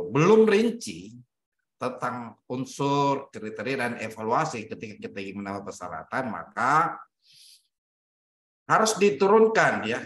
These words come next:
harus diturunkan, ya, di L D K. Jadi L D K ini berkaitan dengan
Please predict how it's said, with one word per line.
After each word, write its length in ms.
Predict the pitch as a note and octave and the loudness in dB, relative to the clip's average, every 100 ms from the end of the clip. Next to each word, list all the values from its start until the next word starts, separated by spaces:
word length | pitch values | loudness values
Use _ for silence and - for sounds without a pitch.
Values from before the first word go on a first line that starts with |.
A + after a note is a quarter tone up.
| A#2+ | -6
harus 160 | C#3+ | -4
diturunkan, 720 | C#3+ C#3 C3 D3+ D3 B2 A2+ | -4 -2 0 -2 0 -2 -2
ya, 240 | G#2 G2 E2 | -6 -10 -12
di 320 | F#2+ F#2+ F#2 F#2 F#2+ F#2 F#2 F#2 F#2 B2+ - _ _ _ _ A#2 | -12 -10 -12 -12 -14 -16 -20 -20 -20 -20 -20 _ _ _ _ -4
L 100 | B2 | -2
D 20 | C3+ A2+ | 0 -2
K. 240 | A2 F#2+ | -4 -6
Jadi 240 | - G#2+ B2 | -6 -6 -2
L 160 | A#2+ | -2
D 160 | A2+ A#2+ | 0 -2
K 160 | A#2+ G#2 | -2 -4
ini 480 | A2 C3+ D#3 C3 | -6 -6 -6 -6
berkaitan 420 | A2+ - G#2 C3+ B2 | -10 -8 -6 -2 -2
dengan 240 | B2+ C3 | 0 -2